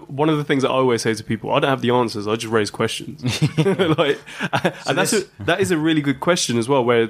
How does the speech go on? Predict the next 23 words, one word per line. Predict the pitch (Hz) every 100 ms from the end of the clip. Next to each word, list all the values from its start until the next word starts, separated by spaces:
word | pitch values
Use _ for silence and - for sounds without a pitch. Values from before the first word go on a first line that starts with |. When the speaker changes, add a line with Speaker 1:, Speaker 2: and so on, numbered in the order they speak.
| -
Speaker 1:
you | 151
know, | 151 113
I | 131
do | 131 156
bump | 151 123 117
into | 113 120 113 127
a |
lot | 120 127 139 131
of | 117
people | - 127 120 110
who | 120
are, | 117 113 110 107 _
who | 131
are | 131
doing | 127 120
different | 131 - 123
kinds | 120 113
of |
nights. | 120 135 113
Okay, | 120 117 107
so | 120
this | 120 117
is | 120 110